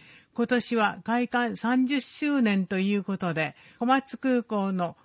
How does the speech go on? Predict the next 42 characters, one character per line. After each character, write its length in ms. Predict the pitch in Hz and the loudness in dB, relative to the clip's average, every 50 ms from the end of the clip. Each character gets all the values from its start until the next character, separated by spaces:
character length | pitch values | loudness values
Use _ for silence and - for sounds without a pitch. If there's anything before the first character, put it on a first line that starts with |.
| _ _ - - - | _ _ -14 -6 -2
空 260 | 277 277 277 262 254 | 2 4 4 6 4
の 160 | 233 220 214 | 4 2 0
日 200 | 180 - 208 196 | -2 -2 -6 -6
フ 140 | 170 - 226 | -4 -2 -2
ェ 60 | 220 | -2
ス 180 | - - - - | -2 -4 -4 -2
タ 180 | - 156 123 - - | -2 -2 -2 -4 -4
二 160 | 190 190 185 | -4 -2 0
千 320 | - 269 262 240 196 185 | 2 2 2 2 2 0
二 160 | 196 220 220 185 | 0 0 -2 0
十 240 | - 175 160 160 | 0 0 0 0
五 320 | 156 156 180 175 156 - - _ _ - | -2 -2 -2 -2 -2 -4 -10 _ _ -4
に 200 | 220 240 220 - | -2 -2 -2 0
合 120 | - 208 | 0 0
わ 140 | 214 214 208 - | 0 0 0 -2
せ 160 | - 180 165 | -4 -4 -4
て 260 | - - 170 160 - - - - - - _ | -2 -4 -4 -4 -6 -10 -18 -20 -20 -12 _
イ 120 | 208 202 | -2 2
ベ 140 | 196 233 254 | 4 4 4
ン 140 | 254 240 220 | 4 2 0
ト 220 | - 240 233 233 | 0 -2 -2 -2
を 40 | 226 | -4
開 280 | - - 226 247 254 233 | -2 -2 0 0 0 0
催 260 | - 269 254 254 240 | 2 2 2 2 2
し 80 | - - | 0 -2
た 120 | 269 233 | -2 -2
と 120 | - 202 | 0 0
の 120 | 175 170 160 | 0 0 -2
こ 140 | - 180 165 | -2 -2 0
と 140 | 180 165 | 0 0
で 140 | 143 147 139 | 0 -2 -4
す。 260 | - - - - - _ _ _ _ _ _ _ _ - - - - | -4 -6 -10 -14 -18 _ _ _ _ _ _ _ _ -20 -20 -20 -14
施 180 | - - 254 240 | -6 -2 -2 0
設 300 | - 285 269 262 - 240 | 2 2 0 2 0 0
の 220 | 220 226 226 214 | 2 2 0 0
改 320 | - - 240 262 277 285 262 | 0 2 2 4 4 4 2
修 300 | - - 302 285 277 269 | 0 0 0 0 2 2
に 200 | 254 254 254 233 | 2 2 2 0
つ 140 | - 269 262 | 0 2 2
い 140 | 226 202 170 | 2 2 0
て 160 | - 190 170 | -2 -2 0
は、 240 | 165 156 156 143 | 0 0 0 -2